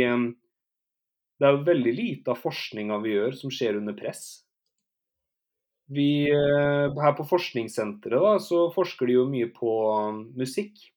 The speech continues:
Og de har begynt å ha noe de kaller for Music Lab, hvor de har, eh, konserter med musikere som kommer og spiller en ekte konsert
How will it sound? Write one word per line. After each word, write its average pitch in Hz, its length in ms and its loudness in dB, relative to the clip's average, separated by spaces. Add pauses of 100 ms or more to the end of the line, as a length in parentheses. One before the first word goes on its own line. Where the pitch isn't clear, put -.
(920)
Og 127 80 -2
de 131 80 2
har 156 80 0
begynt 127 400 0
å 143 80 2
ha 123 320 2
noe 131 180 0
de 113 140 -2
kaller 120 240 0
for 123 100 -2
Music 107 600 -8
Lab, 135 320 -4 (100)
hvor 135 240 0
de 139 80 0
har, 113 520 0
eh, 110 380 0
konserter - 760 -10 (680)
med 120 920 0 (680)
musikere 117 680 -4
som 156 240 -10
kommer 110 500 -4
og 131 140 -14
spiller 107 680 -6
en 120 280 -8
ekte - 400 -16
konsert 131 460 -8